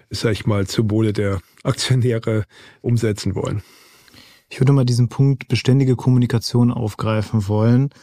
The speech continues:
Speaker 2: weil vielleicht das ja auch ein Grund ist für unsere Auszeichnung. Denn in Sachen Kapitalmarktkommunikation haben wir ja quasi gerade das Triple gewonnen. Also wir haben den Investors Darling vom Manager Magazin, sind die Nummer eins im Branchenranking von Excel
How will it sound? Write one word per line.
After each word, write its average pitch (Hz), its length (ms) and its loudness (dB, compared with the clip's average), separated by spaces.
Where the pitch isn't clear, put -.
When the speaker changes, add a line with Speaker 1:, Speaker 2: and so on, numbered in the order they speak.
Speaker 2:
weil 113 140 2
vielleicht 117 380 0
das 123 140 -2
ja 123 140 2
auch 120 220 0
ein 117 340 2
Grund 123 440 2
ist 120 520 -4
für 127 100 -4
unsere 123 360 0
Auszeichnung. 117 720 -2
Denn 127 320 2
in 123 120 2
Sachen 117 220 2
Kapitalmarktkommunikation 123 1300 2
haben 120 100 2
wir 120 80 2
ja 117 80 0
quasi 120 320 0
gerade 110 280 0
das 107 180 -2
Triple 131 360 0
gewonnen. 107 500 -2
Also 107 220 0
wir 107 80 0
haben 113 120 4
den 110 160 2
Investors 110 420 0
Darling 120 380 2
vom 113 160 0
Manager 143 300 2
Magazin, 127 720 2
sind 117 160 2
die 113 60 2
Nummer 110 260 2
eins 117 240 0
im 117 100 0
Branchenranking 110 1200 0
von 107 180 -4
Excel 127 560 0